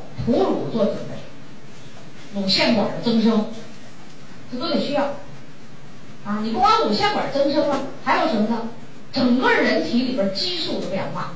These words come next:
雌激素这时候需要的最多。孕激素、雌激素，啊，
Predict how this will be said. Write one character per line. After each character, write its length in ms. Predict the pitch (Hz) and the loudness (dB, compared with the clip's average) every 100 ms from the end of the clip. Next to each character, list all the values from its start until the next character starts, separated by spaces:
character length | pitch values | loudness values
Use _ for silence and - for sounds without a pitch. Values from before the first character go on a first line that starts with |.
| - | -4
雌 300 | - 294 349 | 0 2 2
激 180 | 311 294 | 4 4
素 160 | - 202 | 4 2
这 60 | |
时 80 | 208 208 | 2 2
候 40 | |
需 140 | 208 233 | 2 2
要 80 | |
的 80 | 190 - | 0 -2
最 100 | - | -4
多。 120 | - - - - - - - - - - - - - - | -6 -8 -8 -10 -10 -10 -10 -10 -10 -10 -8 -8 -8 -4
孕 240 | 285 240 196 | 2 4 4
激 160 | 190 | 2
素、 220 | 185 - - - - - - | 0 -4 -6 -8 -10 -10 -8
雌 320 | - 214 311 | -4 2 2
激 180 | - 214 | 2 0
素， 140 | - - - - - - - - - 143 | -4 -6 -8 -8 -8 -8 -8 -8 -8 -6
啊， 260 | 143 151 | -4 -4